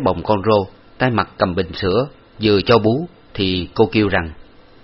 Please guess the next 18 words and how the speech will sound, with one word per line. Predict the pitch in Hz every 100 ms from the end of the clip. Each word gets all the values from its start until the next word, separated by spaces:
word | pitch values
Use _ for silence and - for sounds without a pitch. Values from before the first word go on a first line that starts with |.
| - - - - - - - - _ -
"Chị | 160
Tư." | 165 185 190 196 147 123 - - - - - - - -
Chị | 107
đầu | 95
bếp | 90 131 -
nghe | 117
kêu | 104 113 104
ngoảnh | 95 90 117
lại, | 92 82 90 -
thấy | 120
Yến | - 143
Hoa | 120 98
về, | 92 85 78 -
sắc | - -
mặt | 95 -
khá | - 127
hơn | 147 107
xưa | - 104 92